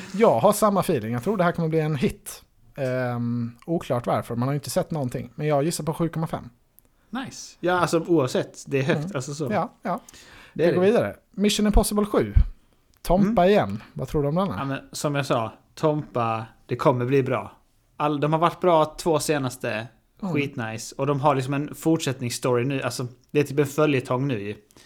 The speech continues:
Speaker 1: Mm.
Speaker 2: i hela storyn. Det är inte one-off som det var innan i början. Eh, så jag tror den kommer vara skitbra.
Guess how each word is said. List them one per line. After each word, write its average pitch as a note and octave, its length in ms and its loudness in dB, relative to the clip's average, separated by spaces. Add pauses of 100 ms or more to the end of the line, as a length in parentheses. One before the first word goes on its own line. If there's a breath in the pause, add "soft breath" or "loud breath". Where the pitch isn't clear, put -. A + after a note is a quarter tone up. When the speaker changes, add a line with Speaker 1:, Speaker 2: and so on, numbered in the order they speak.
Speaker 1:
Mm. B2+ 180 -4
Speaker 2:
i B2 40 -2
hela B2 180 -2
storyn. A#2 380 -4
Det B2+ 60 -2
är - 40 0
inte C3+ 140 0
one-off A2+ 440 0
som B2+ 240 -6
det B2+ 60 -2
var A#2 180 0
innan A#2 220 -4
i A2 40 -8
början. A2 340 -4 (960 soft breath)
Eh, A#2 380 -4 (240)
så - 140 -10
jag G#2+ 100 -6
tror D#3 100 2
den C3+ 60 0
kommer C#3 120 -2
vara B2+ 140 0
skitbra. C3+ 400 -4